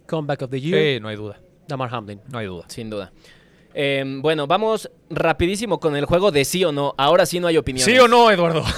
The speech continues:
Speaker 3: ¿Los Bengals serán la decepción de la temporada?
Speaker 1: No.
Speaker 2: Sí.
Speaker 3: Ok, yo digo que sí. ¿Es momento de poner a los Lions en el radar? ¿Se quedarán con el norte de la N F C?
Speaker 1: No.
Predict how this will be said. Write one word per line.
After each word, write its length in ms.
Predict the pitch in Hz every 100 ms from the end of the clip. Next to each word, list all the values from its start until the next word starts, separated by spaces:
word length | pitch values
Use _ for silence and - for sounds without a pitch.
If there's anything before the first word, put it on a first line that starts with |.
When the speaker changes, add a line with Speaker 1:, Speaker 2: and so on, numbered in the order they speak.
| -
Speaker 3:
¿Los 200 | 196 165
Bengals 300 | 233 247 254
serán 240 | 190 214
la 100 | 233
decepción 500 | 196 170 170 165 214
de 80 | 226
la 140 | 190 160
temporada? 500 | 147 151 185 240 277
Speaker 1:
No. 200 | 139 - - _
Speaker 2:
Sí. 320 | - 156 117 - - - - _ - _ _ _
Speaker 3:
Ok, 180 | 135 127 120 107 117
yo 140 | 123 135
digo 180 | 147
que 140 | 139 120
sí. 240 | - 113 - _ -
¿Es 140 | 175
momento 300 | 226 214 214
de 40 | 175
poner 220 | 156 170
a 60 | 185
los 160 | 139
Lions 600 | 143 147 151 175 185 185
en 120 | 156 135
el 140 | 127
radar? 400 | 123 127 147 202
¿Se 160 | - 131
quedarán 320 | 131 139 156
con 140 | 160
el 100 | 131
norte 240 | 139 139 143
de 80 |
la 120 | 120 127
N 120 | 139
F 80 | -
C? 240 | 196 269
Speaker 1:
No. 200 | 143 147